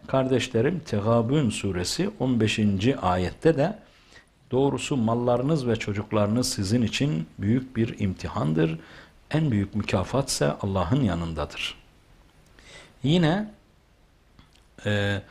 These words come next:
Hazreti Lut aleyhisselam şöyle dua ediyor.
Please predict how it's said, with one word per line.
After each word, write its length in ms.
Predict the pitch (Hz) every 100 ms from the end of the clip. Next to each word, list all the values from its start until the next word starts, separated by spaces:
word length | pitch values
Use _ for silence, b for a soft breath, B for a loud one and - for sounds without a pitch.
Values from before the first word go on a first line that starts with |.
| B B
Hazreti 720 | - 127 147 185 127 98 98
Lut 240 | 147 165 -
aleyhisselam 880 | 101 95 92 90 - - 87 85 78 - - _ _ _ _ _ _ _ -
şöyle 440 | - 127 123 127
dua 280 | 98 80 78
ediyor. 340 | 76 78 73